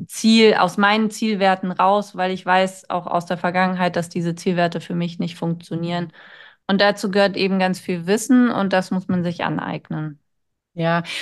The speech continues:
Speaker 2: und ich glaub, ein Punkt, den man auch schnell mal vergisst, ist, diese eine, also klar nervt das jetzt aktuell, dass es dann irgendwie doof ist, aber man verliert ja einfach auch super viel Zeit.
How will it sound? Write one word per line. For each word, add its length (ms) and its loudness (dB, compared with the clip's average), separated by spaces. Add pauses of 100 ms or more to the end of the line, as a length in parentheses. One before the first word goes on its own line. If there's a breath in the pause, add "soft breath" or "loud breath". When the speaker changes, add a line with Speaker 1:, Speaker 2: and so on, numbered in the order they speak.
(120)
Speaker 2:
und 80 4
ich 80 2
glaub, 180 4
ein 260 4
Punkt, 300 6
den 100 4
man 180 4
auch 100 2
schnell 240 0
mal 160 0
vergisst, 640 -2
ist, 280 -2 (420 loud breath)
diese 280 4
eine, 560 4
also 300 0
klar 260 4
nervt 300 2
das 140 -4
jetzt 180 -4
aktuell, 400 0
dass 180 0
es 140 -8
dann 180 0
irgendwie 220 0
doof 260 2
ist, 240 2
aber 180 4
man 200 4
verliert 360 0
ja 120 2
einfach 280 -2
auch 140 2
super 340 0
viel 260 -6
Zeit. 420 2